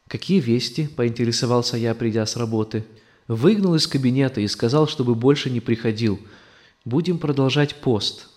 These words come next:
Отдаст по неотступности», — ободрял я братьев. На следующий день оперуполномоченный пригрозил брату Жукову: «Если еще раз придешь, пойдешь в изолятор».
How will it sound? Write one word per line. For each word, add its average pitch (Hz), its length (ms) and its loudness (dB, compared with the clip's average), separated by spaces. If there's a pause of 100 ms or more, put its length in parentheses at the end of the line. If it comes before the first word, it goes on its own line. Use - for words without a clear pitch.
Отдаст 117 580 -4
по 143 60 -2
неотступности», — 135 960 -2
ободрял 104 500 0
я 107 120 0
братьев. 101 540 -2 (340)
На 127 120 0
следующий 147 600 -2
день 151 360 0
оперуполномоченный 127 1120 -2
пригрозил 120 580 0
брату 120 340 0
Жукову: 110 440 0
«Если 135 340 0
еще 139 340 2
раз 123 160 2
придешь, 131 520 0 (260)
пойдешь 135 460 4
в 143 80 6
изолятор». 110 560 2